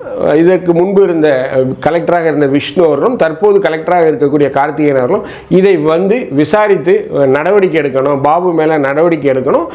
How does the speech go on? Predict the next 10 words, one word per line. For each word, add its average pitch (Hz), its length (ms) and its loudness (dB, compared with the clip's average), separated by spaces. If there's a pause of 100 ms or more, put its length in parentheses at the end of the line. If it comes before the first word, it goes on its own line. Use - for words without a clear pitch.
(180)
எங்களுடைய 226 480 2
பணத்தை 233 460 0
விரைவாக 180 480 2
பெற்று 165 300 -2
தரணும், 147 520 0
நாங்க 160 240 2
ஏமாற்றப்பட்டிருக்கோம்னு 156 1000 0
சொல்லி 131 200 2
அவங்க 156 240 2
ஒரு 135 240 2